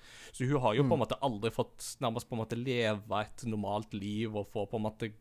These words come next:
Speaker 1: gjøre helt vanlige ting og sånt. Hun har liksom bare nærmest blitt, eh, holdt, holdt isolert på hoffet. Eh, og det er
Speaker 2: Mm.
Speaker 1: på en måte en rolle som hun nekter å finne seg i, da. Eh, så hun i kamp plukker opp, eh,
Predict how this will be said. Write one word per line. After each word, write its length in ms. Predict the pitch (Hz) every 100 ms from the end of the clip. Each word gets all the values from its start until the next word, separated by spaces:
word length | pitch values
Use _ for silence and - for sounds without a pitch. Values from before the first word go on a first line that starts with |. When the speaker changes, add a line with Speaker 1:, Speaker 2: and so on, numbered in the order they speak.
| - - - - -
Speaker 1:
gjøre 260 | 101 98 113
helt 160 | 101
vanlige 360 | 117 101 98 104
ting 240 | 104 117 120
og 60 |
sånt. 240 | 113 107 120
Hun 140 | 107
har 140 | 101
liksom 260 | 107 120 107 -
bare 360 | 95 95 95 107
nærmest 300 | 98 101 - 104
blitt, 500 | 104 - - - - - - _ _ _ -
eh, 880 | 113 107 101 104 107 107 101 98 101
holdt, 360 | 123 - 117 - -
holdt 560 | 113 - - - - -
isolert 600 | 110 107 104 117 - -
på 240 | - 101 104
hoffet. 320 | 185 - 98 - -
Eh, 460 | 127 123 110 107 101 - - -
og 100 | 135
det 80 | 120
er 60 | 123
Speaker 2:
Mm. 40 |
Speaker 1:
på 40 | 160
en 60 | 127
måte 40 |
en 160 | 117 123
rolle 260 | 139 101 104
som 120 | 113
hun 80 | 127
nekter 280 | - -
å 40 | 104
finne 260 | 127 104
seg 140 | 98 123
i, 120 | 196
da. 180 | 226 95 - -
Eh, 460 | 147 135 127 123 123
så 140 | 113
hun 540 | 110 180 233 220 202 196
i 140 | 135
kamp 300 | - 104 160 - -
plukker 360 | 139 - 147 196
opp, 220 | 131 -
eh, 320 | 131 113 113